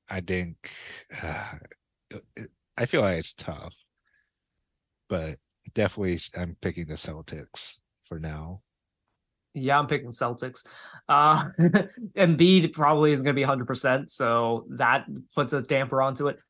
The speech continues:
Speaker 2: And tell me if this changes your opinion. So, uh, I, I forgot, I forgot, like, I think this was just a few days ago. Apparently, James Harden was in, uh, was in Las Vegas.
Speaker 1: Oh, boy.
Speaker 2: Does that
Speaker 1: Okay.
Speaker 2: change your opinion at all?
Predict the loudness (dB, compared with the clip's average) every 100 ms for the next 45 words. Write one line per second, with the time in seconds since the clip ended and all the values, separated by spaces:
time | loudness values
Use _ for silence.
0 | _ -2 0 4 4 4 2 0 2 0
1 | 0 -2 0 0 0 -4 -2 -4 -4 -6
2 | -6 -12 -16 _ _ _ _ _ 0 4
3 | 4 4 2 0 _ 0 2 0 2 4
4 | 4 0 0 4 4 2 2 2 2 -2
5 | -4 -2 -2 -2 -2 -4 -4 -6 -6 -4
6 | -2 -2 0 2 0 -2 -20 _ 2 4
7 | 4 4 2 2 2 2 0 0 -2 -4
8 | -6 -6 -6 -8 -8 -6 -6 -8 -14 _
9 | -8 -6 0 2 2 0 -2 0 -2 -4
10 | -10 _ _ -8 -6 -6 -10 -12 -10 -12
11 | _ _ _ _ _ _ _ _ _ _
12 | _ _ -8 -2 0 2 2 2 2 -2
13 | -2 -2 -2 -2 -4 -8